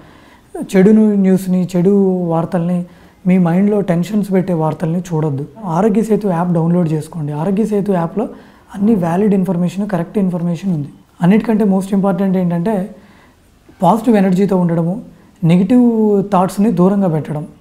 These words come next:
ఇంకోటి ఏంటంటే ఎవరైతే ఈ చిన్నపిల్లలు ఉంటారో వాళ్ళకి బయటకు వెళ్తే మనకి లేనిపోయిన తలకాయ నొప్పి కదా అని దీనికి భయపడి ఈ వ్యాక్సిన్లు ఇప్పించకుండా ఉండడం చేయొద్దు. వ్యాక్సిన్లు మాత్రం ఇప్పించండి. కంపల్సరీగా చిన్నపిల్లలకి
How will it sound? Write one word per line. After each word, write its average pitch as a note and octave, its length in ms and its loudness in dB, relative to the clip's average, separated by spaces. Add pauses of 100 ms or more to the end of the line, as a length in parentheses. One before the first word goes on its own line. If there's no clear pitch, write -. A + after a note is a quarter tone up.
(160)
ఇంకోటి A#3+ 340 4
ఏంటంటే G#3+ 500 0
ఎవరైతే A3+ 520 2
ఈ G3+ 80 2
చిన్నపిల్లలు A3 520 2
ఉంటారో G3 440 0 (420)
వాళ్ళకి G#3+ 500 0
బయటకు F#3 400 0
వెళ్తే G#3+ 420 0 (560)
మనకి F#3+ 260 2
లేనిపోయిన G3+ 340 2
తలకాయ G3 300 -2
నొప్పి G3+ 200 0
కదా F#3 200 0
అని G3 180 0
దీనికి G3 220 4
భయపడి G3 520 2 (520)
ఈ F#3 60 2
వ్యాక్సిన్లు G#3+ 540 2
ఇప్పించకుండా G#3+ 600 2
ఉండడం F#3 420 2
చేయొద్దు. D#3+ 260 0 (120)
వ్యాక్సిన్లు A3+ 540 2
మాత్రం G3 360 0
ఇప్పించండి. E3+ 540 -2 (720)
కంపల్సరీగా G#3+ 560 0
చిన్నపిల్లలకి F#3+ 640 -2